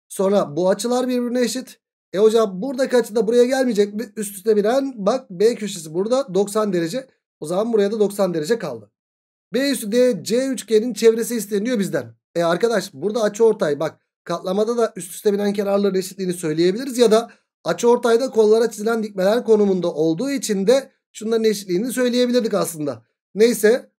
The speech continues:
bu katlamadan dolayı şunlar birbirine eşit. O zaman burası x, burası da x. Buraya ne kaldı o zaman? Tamamı on altı olduğundan on altı eksi x kaldı. Benden şu üçgenin çevresi isteniyor. Arkadaş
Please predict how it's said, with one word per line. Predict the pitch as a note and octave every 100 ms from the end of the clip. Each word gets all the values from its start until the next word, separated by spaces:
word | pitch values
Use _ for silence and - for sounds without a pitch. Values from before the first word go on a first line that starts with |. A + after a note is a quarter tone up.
| -
bu | G3+
katlamadan | B3 A#3+ A#3 A#3 B3 B3
dolayı | A3 F#3
şunlar | F3 F3 D#3+
birbirine | D#3 C#3
eşit. | C3 A2+ -
O | F3
zaman | E3+ F#3 F#3+
burası | G3 G3
x, | G3+ A3 -
burası | F3 F#3 F3
da | D#3
x. | E3+ G#3 E3
Buraya | F3+ F#3+
ne | F#3 G3+
kaldı | F3 D#3
o | D3+
zaman? | E3 A3+ B3+
Tamamı | F#3+ F#3 F3+ F3
on | F3
altı | E3 E3
olduğundan | E3 D3 G#3
on | B3 A#3+
altı | A#3 A#3
eksi | A3+ G#3
x | A3 -
kaldı. | F#3+ C3+ A2+ _ _ _ _ -
Benden | E3+ F#3+ G3+ G#3+ A#3 C4
şu | B3+ - - C#4
üçgenin | C#4 G#3+ B3 B3+
çevresi | B3 A#3+ A#3+ A3+
isteniyor. | A3 - E3 C3 A#2+
Arkadaş | D3+ F3+ A3+ F3